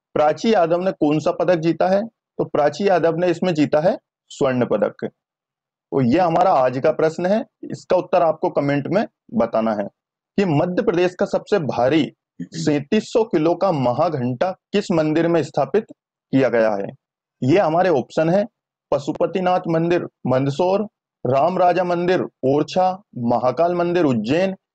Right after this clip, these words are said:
या खजराना गणेश मंदिर इंदौर। इसका उत्तर आप सभी कमेंट में जरूर दें। तो ये था हमारा आज का मध्य प्रदेश करंट अफेयर।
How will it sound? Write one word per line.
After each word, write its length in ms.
या 100
खजराना 440
गणेश 320
मंदिर 340
इंदौर। 420
इसका 300
उत्तर 300
आप 140
सभी 240
कमेंट 380
में 140
जरूर 380
दें। 140
तो 440
ये 180
था 120
हमारा 280
आज 160
का 100
मध्य 280
प्रदेश 300
करंट 300
अफेयर। 280